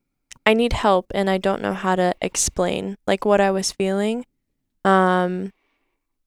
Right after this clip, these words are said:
also coming from, like, a Christian standpoint, like, I didn't wanna just come up to, like, my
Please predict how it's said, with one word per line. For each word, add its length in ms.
also 240
coming 380
from, 120
like, 200
a 60
Christian 400
standpoint, 520
like, 140
I 60
didn't 300
wanna 220
just 220
come 160
up 200
to, 120
like, 420
my 440